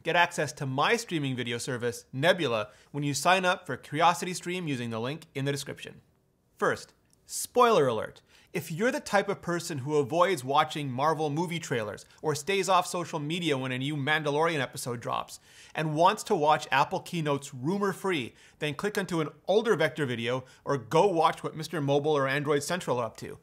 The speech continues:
That'll leave you full of surprise and delight, all safe <laughs> until June.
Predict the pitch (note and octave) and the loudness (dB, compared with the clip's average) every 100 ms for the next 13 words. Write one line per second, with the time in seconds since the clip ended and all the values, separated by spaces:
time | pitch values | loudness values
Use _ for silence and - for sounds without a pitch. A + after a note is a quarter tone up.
0 | _ _ - D3 F#3+ E3+ F3+ D#3 D#3+ - | _ _ 0 2 4 2 0 -2 -4 -2
1 | E3 G#3 F#3 - D3+ D3+ D#3 D#3+ E3+ C#3+ | 0 2 0 -2 -4 0 0 0 -4 -2
2 | C3+ C#3+ C3 D#3 - - C#3 B2+ D#3 E3+ | 0 2 0 -2 -6 -6 -6 -6 -6 -4
3 | C#3+ D3 D#3 - | -4 -4 -6 -6